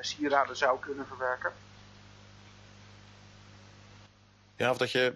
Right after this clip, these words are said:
Speaker 2: dat je dit, dat je dit, dat je het zachter maakt, of minder concreet. Je zegt, weet je, als jij vier,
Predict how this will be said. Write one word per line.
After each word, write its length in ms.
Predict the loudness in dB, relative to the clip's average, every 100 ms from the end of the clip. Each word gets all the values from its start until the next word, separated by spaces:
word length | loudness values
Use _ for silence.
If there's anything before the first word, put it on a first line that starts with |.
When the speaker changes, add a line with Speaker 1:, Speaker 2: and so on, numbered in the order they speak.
| -4
Speaker 2:
dat 160 | -8 -4
je 60 | -4
dit, 120 | -6 -8 -10 -6
dat 140 | -4
je 60 | -4
dit, 220 | -6 -6
dat 180 | -6 -6
je 80 | -8
het 120 | -2
zachter 320 | 0 0 -4
maakt, 280 | -4 -6 -4
of 80 | -4
minder 260 | -4 -4 -6
concreet. 440 | -6 0 0 0
Je 60 | -4
zegt, 160 | -2
weet 140 | 0 0
je, 60 |
als 80 | 2
jij 140 | 2
vier, 380 | 2 2 2 0